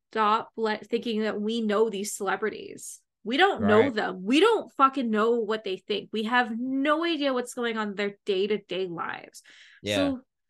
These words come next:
Speaker 1: maybe let's just take a minute and just say, "We don't know this person, so I can't really judge them upon their actions." And again,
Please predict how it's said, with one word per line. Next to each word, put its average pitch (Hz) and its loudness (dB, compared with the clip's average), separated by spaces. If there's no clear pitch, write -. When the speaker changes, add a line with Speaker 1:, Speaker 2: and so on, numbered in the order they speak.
Speaker 1:
maybe 302 2
let's 349 0
just 320 -6
take 294 0
a 247 4
minute 220 0
and 208 -2
just 214 -8
say, 226 2
"We 214 -2
don't 277 0
know 190 -2
this 269 -4
person, 294 -4
so - -4
I 202 4
can't 277 -4
really 240 -2
judge 196 -4
them 254 -2
upon 196 -4
their 185 -6
actions." 196 -4
And 220 -2
again, 240 2